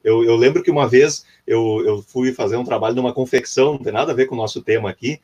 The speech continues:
mas me chamou a atenção, assim, eu perguntei lá no diagnóstico, "Como é que vocês estabelecem o preço dos, das peças, dos produtos de vocês?" Aí a moça disse assim, "Ah,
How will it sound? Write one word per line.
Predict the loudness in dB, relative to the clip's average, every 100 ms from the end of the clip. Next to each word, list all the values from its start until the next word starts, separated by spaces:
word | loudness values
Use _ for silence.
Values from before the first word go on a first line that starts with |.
| _ _
mas | -8 -6
me | -4
chamou | -2 -2
a |
atenção, | -2 -4 -4
assim, | -6
eu | -4
perguntei | -4 -4 -2 0
lá | 2 -2
no | -2
diagnóstico, | -2 0 0 -2 -4
"Como | -4 -4
é |
que | -4
vocês | -2 2 0
estabelecem | 0 -2 0 -2 -4
o | -2
preço | 0 2 0 -4
dos, | -6 -6 -6
das | -8 -2
peças, | 0 0 -4 -12
dos | -8
produtos | -2 0 0 -4
de | -4
vocês?" | -4 0 0 -2 -6 _ _ 0
Aí | 2
a | 4
moça | 4 4 2
disse | 2
assim, | 0 2 0 0 -6 _ _ -4
"Ah, | 0 0 0 0 0 -2 -4